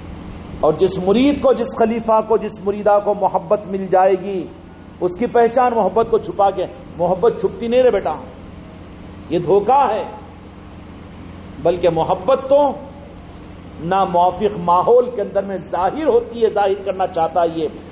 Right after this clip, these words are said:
محبت کو ظاہر کر کے خوش ہوتا ہے۔ محبت چھپنے والی، چھپانے والی چیز نہیں ہے، بلکہ مخالف ماحول کے اندر میں وہ خوش ہوتا ہے کہ میری محبت کا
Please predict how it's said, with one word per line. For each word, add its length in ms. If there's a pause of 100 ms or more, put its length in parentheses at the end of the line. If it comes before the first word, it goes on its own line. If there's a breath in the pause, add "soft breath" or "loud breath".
(100)
محبت 560
کو 180
ظاہر 420
کر 160
کے 160
خوش 200
ہوتا 320
ہے۔ 200 (1200)
محبت 440 (580)
چھپنے 380
والی، 280
چھپانے 360
والی 240
چیز 220
نہیں 300
ہے، 140 (840)
بلکہ 300
مخالف 540
ماحول 420
کے 60
اندر 260
میں 140
وہ 80 (100)
خوش 200
ہوتا 340
ہے 140 (520)
کہ 140
میری 220
محبت 480
کا 80